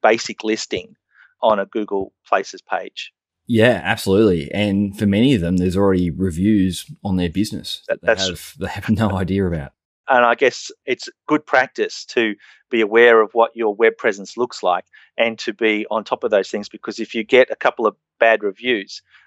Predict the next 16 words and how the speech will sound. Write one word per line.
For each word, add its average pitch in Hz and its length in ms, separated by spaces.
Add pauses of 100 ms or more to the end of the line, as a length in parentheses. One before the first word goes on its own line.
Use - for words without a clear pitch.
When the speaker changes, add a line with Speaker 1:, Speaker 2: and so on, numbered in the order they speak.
Speaker 1:
um, 104 140
it's 110 160
very 127 280
difficult 123 440
to 113 80
get 117 200
them 113 160
off 107 240
unless 113 400
you're 107 180
encouraging 110 600
people 113 300
to 110 100
give 107 260
good 113 180
reviews. 92 460